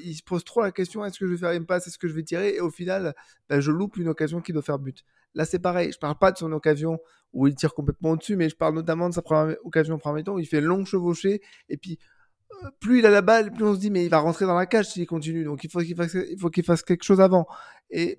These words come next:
c'est un peu ça que je lui reproche. Il a tellement de qualités, notamment techniques, qu'il faut qu'il soit un peu plus instinctif.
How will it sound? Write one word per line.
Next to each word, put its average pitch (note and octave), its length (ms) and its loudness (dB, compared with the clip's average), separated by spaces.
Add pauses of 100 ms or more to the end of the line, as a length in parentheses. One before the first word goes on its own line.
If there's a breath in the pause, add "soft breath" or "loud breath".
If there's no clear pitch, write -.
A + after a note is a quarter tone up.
c'est F#3+ 140 4
un F3+ 80 4
peu G3 120 2
ça G3+ 200 2
que F3+ 160 0
je D#3 60 -4
lui E3 60 2
reproche. D3 420 0 (260 soft breath)
Il E3 160 2
a E3 100 6
tellement F3+ 540 -2
de E3+ 80 -8
qualités, D3+ 560 -4 (260 soft breath)
notamment C#3+ 440 -4
techniques, F3 500 -6 (240 soft breath)
qu'il B2 180 -10
faut D3+ 160 -10
qu'il C#3+ 200 -18
soit C#3 200 0
un C3+ 60 -2
peu C3+ 100 -6
plus D3+ 300 -8 (100)
instinctif. E3+ 640 -6